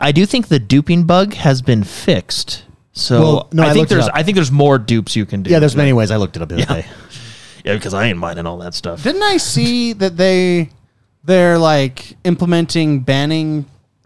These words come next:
Speaker 3: across all servers at a, like, federal level? I don't know how else to put it.
Speaker 2: Yeah, so they can, it's not up to you necessarily, necessarily, but I think it's for, like,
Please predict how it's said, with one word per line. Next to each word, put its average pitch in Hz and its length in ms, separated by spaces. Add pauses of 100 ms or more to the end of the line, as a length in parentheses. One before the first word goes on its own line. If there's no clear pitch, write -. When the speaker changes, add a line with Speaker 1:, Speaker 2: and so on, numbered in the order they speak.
(500)
Speaker 3:
across 147 460
all 143 140
servers 147 720 (420)
at 143 160
a, 135 200
like, 120 260
federal 180 680
level? 165 460 (180)
I 160 80
don't 160 120
know 170 100
how 165 120
else 160 200
to 165 80
put 156 220
it. 139 220
Speaker 2:
Yeah, 151 220
so 143 260
they 151 200
can, 151 320
it's 131 200
not 156 260
up 143 240
to 135 120
you 135 220
necessarily, 147 640
necessarily, 135 560
but 143 140
I 143 60
think 190 220
it's 165 120
for, 147 200
like, 113 340